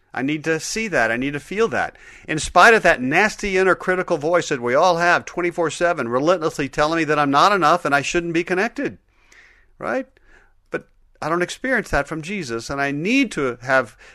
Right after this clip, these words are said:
access power from God, Paul says in Ephesians three, to be able to experience the height and width and length and depth of the love of Christ right now. So, listen, no matter who you are, how you ident-, self-identify, this is, this should be the core mission of your church.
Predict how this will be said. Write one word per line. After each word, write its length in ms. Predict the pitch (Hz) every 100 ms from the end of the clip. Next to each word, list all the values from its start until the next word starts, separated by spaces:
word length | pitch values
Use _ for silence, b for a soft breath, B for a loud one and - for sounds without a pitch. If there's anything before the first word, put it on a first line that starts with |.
| B
access 360 | 143 - 135 -
power 360 | - 135 131
from 220 | - 113
God, 340 | 110 120 117 98
Paul 220 | 117 113
says 260 | - 110 117
in 100 | 107
Ephesians 460 | 110 113 101 95
three, 220 | - 110
to 80 | 98
be 140 | 104 104
able 160 | 98
to 60 | 98
experience 540 | - - 117 110 104
the 100 | 95
height 260 | 101 110 107
and 140 | 101
width 200 | 104 -
and 80 | 101
length 200 | 104 -
and 120 | 95
depth 240 | 101 95 98
of 80 |
the 60 | 95
love 140 | 92
of 100 | 87
Christ 400 | - 95 90 -
right 200 | 90 87
now. 280 | 90 85 87 _ b b b
So, 420 | - 233 233 185 B -
listen, 500 | 220 214 240 135 - b b b
no 80 | 180
matter 300 | 208 202 175
who 160 | 196 285
you 260 | 269 151
are, 420 | 107 117 147 208 _ _ _ _ b b -
how 220 | 156 226
you 160 | 220
ident-, 400 | 196 170 160 196
self-identify, 1040 | - 190 190 180 151 185 214 127 113 113 123
this 260 | 190 233
is, 220 | 262 214 - B B B
this 100 | -
should 140 | 226
be 100 | 196
the 100 | 180
core 260 | - 190 185
mission 360 | 175 185 196
of 100 | 180
your 280 | 135 165 208
church. 760 | 214 226 220 226 - - -